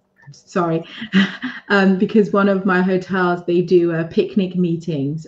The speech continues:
um, you know, and, you know, they're in Switzerland, so you can imagine looking at the Swiss Alps,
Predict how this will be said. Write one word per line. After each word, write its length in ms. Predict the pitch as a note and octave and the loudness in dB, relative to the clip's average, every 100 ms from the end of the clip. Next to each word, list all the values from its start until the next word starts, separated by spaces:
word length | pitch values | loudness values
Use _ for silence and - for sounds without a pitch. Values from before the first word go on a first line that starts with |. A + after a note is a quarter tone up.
| - | -8
um, 460 | D#3+ D3 C#3 C#3+ - | -6 -4 -4 -6 -4
you 100 | D#3+ | -4
know, 320 | D3+ D3 C#3 - | -2 -4 -6 -4
and, 400 | D#3+ D3+ D3+ - | -2 0 -2 -8
you 100 | - | -4
know, 140 | D#3 D3+ | 0 0
they're 320 | E3+ E3+ - | 2 0 2
in 220 | E3 E3 | 0 0
Switzerland, 600 | - A3 - - E3+ E3 D#3+ | 0 2 2 2 2 2 2
so 120 | F3 | 2
you 180 | E3+ D#3+ | 2 0
can 120 | F3+ | 0
imagine 460 | D#3+ D#3+ D#3+ E3+ | 2 2 2 0
looking 240 | D#3+ E3 - | 0 -2 -4
at 60 | F3 | -6
the 40 | |
Swiss 300 | - E3 D#3+ | -4 -2 0
Alps, 500 | E3 D3 D3+ - | 2 2 0 -6